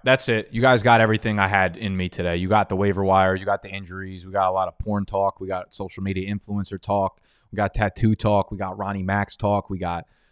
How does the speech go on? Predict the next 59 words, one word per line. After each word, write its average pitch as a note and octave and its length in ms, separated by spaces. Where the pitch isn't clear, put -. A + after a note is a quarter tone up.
we C3 60
got C3+ 160
everything. G2 420
We've G#2 140
got A#2 200
everything. G2 320
If F2+ 100
I A2 80
get B2 140
a - 20
tattoo A2+ 320
of G2+ 80
you, G2 60
you G2 80
gotta G2 180
let G2+ 140
me G2 120
in F#2+ 60
the F#2 100
Uptown F2 440
League. E2 200
See, G#2 120
that's A2 180
how B2 140
I G#2 40
know G2+ 180
you're F#2 120
not F2+ 220
even F2 160
gonna F2 120
fucking F2 460
ever F#2 220
be F2 160
in F2+ 80
it, F2 80
'cause F2 100
you F2 60
called F#2+ 200
it E2+ 40
the F2+ 80
Uptown F#2 400
League. F2+ 140
It's F2+ 100
called F#2 160
the F#2+ 60
E-Town F#2+ 320
Get F2+ 180
Down F2 220
League. F2+ 260
Different G#2+ 280
directions. F#2+ 500
You're G#2 100
going G2+ 200
uptown. F#2+ 400
We're F#2+ 80
going G2 260
downtown. F2+ 640
You're F#2 180
out. F2 220